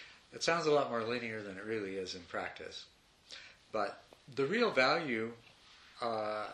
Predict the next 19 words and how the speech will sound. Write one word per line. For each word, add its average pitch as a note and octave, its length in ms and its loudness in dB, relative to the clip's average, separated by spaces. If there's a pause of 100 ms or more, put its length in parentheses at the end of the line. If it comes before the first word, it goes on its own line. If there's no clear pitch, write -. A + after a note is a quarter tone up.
(560)
comes B2+ 380 -2
in, G#2 320 -4 (720)
you B2 100 -4
know, A#2 100 -2 (200)
if A#2 220 -4
you, A#2 240 -4 (400)
if A#2+ 180 -2
you A#2+ 120 -2
understand C3+ 560 0
these A#2 200 -2
stages, B2+ 520 2 (300)
then A#2+ 180 0
on A2+ 220 -2
any E3+ 320 2
particular C3+ 920 -6 (160)
day F#2+ 360 0
or G2 80 -4
any A2 240 -6
particular B2+ 540 -8